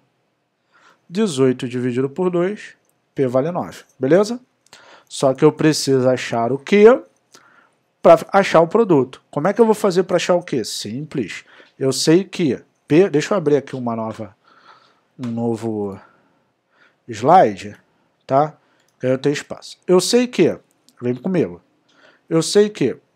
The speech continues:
P mais Q é igual a treze. E eu sei também que P vale nove.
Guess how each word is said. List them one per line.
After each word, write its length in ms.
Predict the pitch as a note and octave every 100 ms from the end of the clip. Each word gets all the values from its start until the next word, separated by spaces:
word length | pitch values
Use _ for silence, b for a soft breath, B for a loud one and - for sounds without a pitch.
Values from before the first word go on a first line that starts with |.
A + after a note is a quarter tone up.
| -
P 360 | F#3 G3+ B3+ B3+ _ _ _ _ _ _ _ _ _ _ _ _ _ _ _ _ _ _ _
mais 300 | C#3 D#3+ E3
Q 320 | - C#3 D#3+ - -
é 120 | D#3+
igual 420 | D3 C#3 D#3+ D#3+
a 200 | D3+ F3+ G#3 -
treze. 400 | D3+ B2 F2 - _ _ _ _ _ _ _ _ _ _ _ _ _ _ _ _ _ _ _ _ _ _
E 80 | F#3+
eu 140 | A#3 A3
sei 260 | - C3+
também 360 | C3 E3 D#3+ F3+
que 140 | F3+
P 300 | - - E3+
vale 400 | F3 D#3 E3 G#3 -
nove. 440 | F#3 F#3+ C#3+ G2